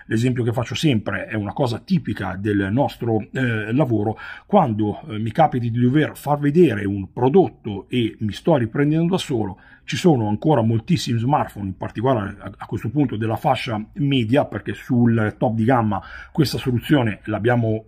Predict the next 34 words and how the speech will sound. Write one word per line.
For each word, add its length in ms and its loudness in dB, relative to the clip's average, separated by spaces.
eh, 140 -10
oramai 340 2
sdoganata 480 2
quasi, 360 0
su 140 -8
quasi 260 0
tutti 280 0
gli 140 4
smartphone, 520 -2
eh, 240 4
avvicinando 640 2
il 120 -2
prodotto 520 2
alla 140 2
fotocamera 420 -2
il 60 -2
prodotto 380 0
non 160 4
va 120 4
a 40 2
fuoco, 340 -4
resta 220 0
a 20 -4
fuoco 220 -4
soltanto 600 -4
il 140 0
mio 240 -2
faccione. 500 -12
Ecco 260 -2
la 80 4
possibilità 580 2
di 100 0
avere 320 2
questo, 460 -6